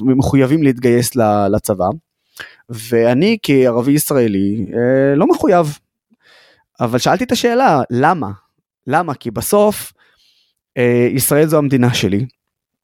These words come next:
ובאמת בתוך החבורה הזו הרגשתי הכי ישראלי שיש, אה, ככה כולנו הרגשנו. ופעם אחרונה שבדקתי, אטילה,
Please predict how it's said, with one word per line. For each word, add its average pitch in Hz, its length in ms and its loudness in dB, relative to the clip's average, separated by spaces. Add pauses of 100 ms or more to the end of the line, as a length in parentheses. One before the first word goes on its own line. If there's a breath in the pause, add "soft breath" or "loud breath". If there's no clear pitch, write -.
(120)
ובאמת 135 380 -2
בתוך 208 220 -2
החבורה 170 420 0
הזו 147 200 0
הרגשתי 135 380 -2
הכי 165 160 0
ישראלי 127 400 2
שיש, 120 540 0
אה, 92 40 -8 (300)
ככה 135 240 -6
כולנו 180 320 0
הרגשנו. 113 480 -6 (760 soft breath)
ופעם 131 580 -2
אחרונה 220 220 -2
שבדקתי, 143 760 -2
אטילה, 113 420 2